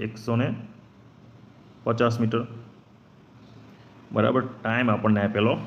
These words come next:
નથી, તો ટાઇમ આપણે શોધવાનો છે. તો ટાઇમને આપણે લઈ લઈશું અહીંયા.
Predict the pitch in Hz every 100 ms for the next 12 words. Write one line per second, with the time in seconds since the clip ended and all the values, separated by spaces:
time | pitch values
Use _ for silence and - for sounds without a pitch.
0 | - 107 104 107 107 - - 110 113 113
1 | 113 98 101 123 - - - 110 101 95
2 | 92 85 82 - - - 95 - 104 117
3 | 113 110 110 104 101 104 - 147 - -
4 | - - 127 120 95